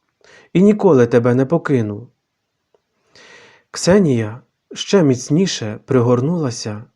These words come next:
до матері. Друзі, напишіть, що ви думаєте про цю розповідь. А ще підпишіться на канал і поставте лайк.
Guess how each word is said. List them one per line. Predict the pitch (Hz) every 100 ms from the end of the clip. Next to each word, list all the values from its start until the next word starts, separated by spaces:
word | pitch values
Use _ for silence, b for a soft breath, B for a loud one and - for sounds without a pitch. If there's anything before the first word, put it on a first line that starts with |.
| _ _ _ _ _
до | 131
матері. | 113 110 101 - 104 120 120 _ _ _ _ _ _ _ _ _ _ _ _ _ _ _ _ _
Друзі, | 135 156 208 113 104 104 _ b b b
напишіть, | 156 175 220 180 117 - _ _ _
що | - - 254
ви | 156
думаєте | 127 127 123 123 135
про | 127 147
цю | - 175
розповідь. | 175 127 - 104 101 - _ _ _ _ B B B B
А | 147
ще | 127 - 123
підпишіться | 113 117 - 127 131 120 127
на | 123
канал | 123 139 180 202 190 _ b b b b
і | 156
поставте | 175 175 240 240 202 151
лайк. | 113 107 107 _